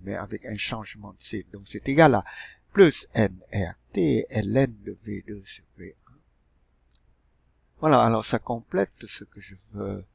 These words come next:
vous montrer, euh, dans ce diaporama. Donc, euh, laissez-moi, euh, répéter un peu le message important. Euh, vous voyez, donc, euh, la chaleur, euh, euh, sa valeur,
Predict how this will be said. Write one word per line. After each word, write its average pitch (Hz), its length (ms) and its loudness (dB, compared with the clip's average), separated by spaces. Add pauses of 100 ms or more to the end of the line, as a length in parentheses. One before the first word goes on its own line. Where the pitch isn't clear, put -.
(500)
vous 110 580 -10
montrer, 160 760 -2 (800)
euh, 101 380 -6
dans 107 420 -6
ce - 200 -12
diaporama. 113 760 -6 (800)
Donc, 120 340 -2
euh, 113 360 4
laissez-moi, 110 880 -2 (440)
euh, 98 180 -6
répéter 110 840 -2
un 107 140 -6
peu - 180 -14
le 95 140 -14
message 95 520 -12
important. 180 880 -6 (480)
Euh, 104 180 -4
vous 98 200 -14
voyez, 135 640 2
donc, 113 220 -10 (160)
euh, 101 260 -8
la 98 220 -4
chaleur, 101 840 -8
euh, - 760 -20
euh, 98 160 -12
sa 104 180 -4
valeur, 151 640 -6